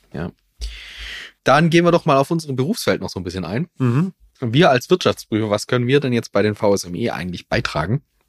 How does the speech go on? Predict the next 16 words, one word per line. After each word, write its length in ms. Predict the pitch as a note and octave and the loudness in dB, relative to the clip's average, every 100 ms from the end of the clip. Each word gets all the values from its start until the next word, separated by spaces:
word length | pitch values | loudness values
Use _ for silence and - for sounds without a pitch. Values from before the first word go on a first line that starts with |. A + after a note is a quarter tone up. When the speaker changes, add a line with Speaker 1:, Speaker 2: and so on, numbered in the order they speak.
| _ _ _ _ _ _ - | _ _ _ _ _ _ -8
Speaker 1:
Äh, 280 | G#2 G2+ G2+ | -4 0 0
und 160 | G2 | 0
da 80 | G2+ | 2
gibt's 220 | G2+ A2 | 2 0
natürlich 300 | A2+ - G#2+ | -2 -2 -2
eine 160 | G2 G2 | -2 -4
Vielzahl. 600 | - C3 C3 D#3 D3+ F#3 _ - - - _ - | -2 -2 0 2 2 0 _ -20 -18 -20 _ -8
Äh, 60 | |
allein 600 | A#2 G#2+ G2+ - G2+ A#2 | -4 -2 -2 0 2 2
aus 360 | G2 A2 - - _ | 2 0 0 -10 _
Beratungsperspektive 1080 | A2 A2 C#3+ D3 - C3+ B2+ C3+ - B2 A2+ | 0 2 2 -2 -8 -6 -4 -4 -6 -4 -4
natürlich, 400 | A2+ - A#2 - | -4 -2 -4 -2
wenn 120 | G#2+ | -4
da 120 | G#2 | -2
Bedarf 360 | G#2 - F#2+ - | -4 -2 -2 -2
ist, 260 | A#2 - | -4 -6